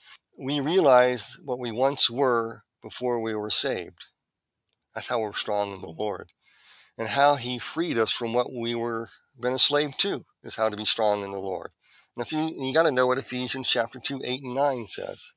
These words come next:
Chapter two, verses eight and nine. That we are saved by grace through faith and not of works, lest anyone should boast. For we are, for we are his workmanship,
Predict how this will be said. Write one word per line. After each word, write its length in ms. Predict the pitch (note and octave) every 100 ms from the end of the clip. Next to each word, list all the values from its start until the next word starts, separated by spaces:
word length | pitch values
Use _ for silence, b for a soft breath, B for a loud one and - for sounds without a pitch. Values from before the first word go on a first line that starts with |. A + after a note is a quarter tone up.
| -
Chapter 280 | G#2+ -
two, 200 | A2 A#2+
verses 300 | G#2+ A2+ A#2+
eight 160 | A2+ A2+
and 100 | A#2
nine. 220 | G#2+ F2 - B B B -
That 100 | G#2+
we 100 | B2+
are 60 | A#2
saved 380 | - D3+ F#3
by 220 | D#3+ E3 E3
grace 360 | C3+ D3 D3
through 180 | - D3
faith 320 | - D3 D3+
and 100 | B2+
not 160 | C3 C3+
of 80 | B2
works, 460 | B2 C3+ - - -
lest 240 | A#2 A#2 A#2+
anyone 400 | A2 A2 A2+ A2+
should 240 | - A2+
boast. 380 | B2+ G#2 F#2 - B B B
For 160 | - A#2
we 180 | C3+ F#3+
are, 120 | G3 D#3 D3 - - D#3+ C3
for 240 | C#3 A#2+
we 160 | D3+ F#3+
are 140 | F3
his 200 | C#3+ D#3+
workmanship, 680 | B2 C#3+ A#2+ A2+ - -